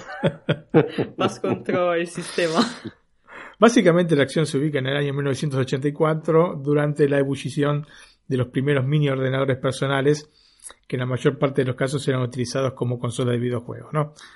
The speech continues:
Speaker 2: Estamos hablando de la era de la Z X Spectrum y de la Commodore sesenta y cuatro como grandes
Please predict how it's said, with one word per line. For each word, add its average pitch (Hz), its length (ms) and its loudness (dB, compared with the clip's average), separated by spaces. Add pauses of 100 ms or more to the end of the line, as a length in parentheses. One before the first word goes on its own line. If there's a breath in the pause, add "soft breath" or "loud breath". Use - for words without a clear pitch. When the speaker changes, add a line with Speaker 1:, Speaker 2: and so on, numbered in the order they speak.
(280 soft breath)
Speaker 2:
Estamos 131 500 -2 (320)
hablando 131 460 0
de 131 100 0
la 123 140 0
era 131 200 0
de 123 100 0
la 123 320 -4 (260 soft breath)
Z 135 360 -2
X 131 180 -2
Spectrum 143 680 0
y 135 140 -2
de 127 100 0
la 120 100 -2
Commodore 123 300 -4
sesenta 120 300 -8
y - 20 -8
cuatro 131 320 -2
como 120 180 -4
grandes 131 600 -2